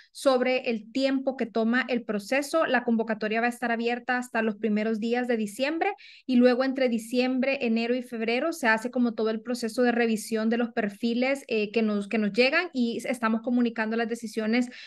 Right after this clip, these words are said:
más o menos, eh, en febrero. Procuramos hacerlo lo más anticipado que, que podamos porque sabemos que representa una carga financiera importante, eh, para las familias.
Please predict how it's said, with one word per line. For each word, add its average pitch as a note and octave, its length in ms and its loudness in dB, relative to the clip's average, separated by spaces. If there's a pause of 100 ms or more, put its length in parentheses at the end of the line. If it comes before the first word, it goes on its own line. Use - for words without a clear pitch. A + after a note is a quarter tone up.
(140)
más B3 280 6
o C4 60 2
menos, B3 500 4
eh, G#3 340 0
en A#3+ 180 2
febrero. G#3 520 0 (220)
Procuramos A#3+ 500 2
hacerlo B3 560 0
lo A3+ 280 0
más G#3 400 -2
anticipado A#3+ 840 0
que, G#3+ 340 0
que B3 100 0
podamos A#3 540 0
porque A#3 240 -2
sabemos G#3+ 380 0
que A#3 100 -2
representa A3+ 500 -2
una A3 160 0
carga G#3 280 0
financiera G#3+ 680 0
importante, G#3+ 800 0
eh, G3 340 2
para G3 180 2
las F#3+ 180 -2
familias. G3 500 0